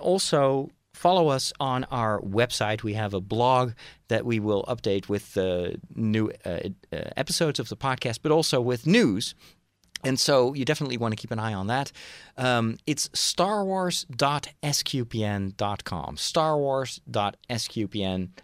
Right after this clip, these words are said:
dot com. That's also where you will find links to, uh, both Dom and me on Facebook and, and Twitter. So you can, uh, uh, well, just Google us and see what we're all about. Um,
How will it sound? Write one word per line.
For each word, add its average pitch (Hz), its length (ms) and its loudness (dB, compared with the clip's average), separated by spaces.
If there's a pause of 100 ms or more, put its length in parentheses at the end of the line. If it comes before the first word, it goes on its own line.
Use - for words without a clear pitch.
(120)
dot 92 200 -2
com. 123 220 0
That's 117 180 0
also 113 240 0
where 104 180 0
you 98 180 0
will 98 100 0
find 98 280 -2
links 107 340 0
to, 98 280 2 (380)
uh, 98 300 2
both 107 320 2
Dom 120 240 6
and 104 160 2
me 127 260 0
on 104 300 0
Facebook 113 360 -2
and, 98 200 0 (160)
and 95 240 -2
Twitter. 95 340 0 (440)
So 104 200 -4
you 98 140 -2
can, 87 240 -2
uh, 80 340 -6 (160)
uh, 82 240 -10 (380)
well, 95 200 -4 (300)
just - 220 -8 (560)
Google 143 340 6
us - 180 -4
and 87 400 -4
see 107 180 0
what 95 240 0
we're 92 220 2
all 80 140 0
about. 58 300 -10 (400)
Um, 180 560 4